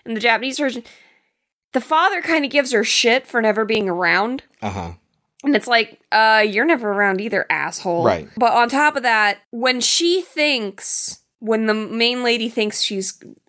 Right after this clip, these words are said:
Speaker 1: Reiko, thinks she's gonna die, she says, "You need to stay with me while I die so that you can find a cure for our son."
Speaker 2: Yes. So he needs to step up and take care of the kid.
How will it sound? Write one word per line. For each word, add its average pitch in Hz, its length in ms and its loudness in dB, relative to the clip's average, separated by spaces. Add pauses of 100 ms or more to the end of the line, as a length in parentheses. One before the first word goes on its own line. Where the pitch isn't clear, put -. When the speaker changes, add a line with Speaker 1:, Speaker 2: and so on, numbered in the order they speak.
(220)
Speaker 1:
Reiko, 185 480 -4
thinks 220 240 -2
she's 214 160 -6
gonna 185 180 -2
die, 185 560 0 (320)
she - 180 -6
says, 214 240 -4
"You 233 80 2
need 240 180 0
to 226 40 -6
stay 254 400 2
with 254 400 0
me 233 240 -2
while 208 320 0
I 196 160 0
die 226 600 -2
so 226 180 -8
that 202 160 -4
you 220 240 -8
can 226 260 -6
find 226 500 -2
a 208 100 0
cure 190 360 0
for 190 220 -2
our 170 160 2
son." - 640 0
Speaker 2:
Yes. - 500 -6 (540)
So 117 140 0
he 123 120 2
needs 110 240 2
to 113 80 -4
step - 400 -2
up 85 240 -2
and 82 140 -10
take 87 180 -8
care 87 200 -6
of 76 60 -10
the 76 60 -14
kid. 76 440 -10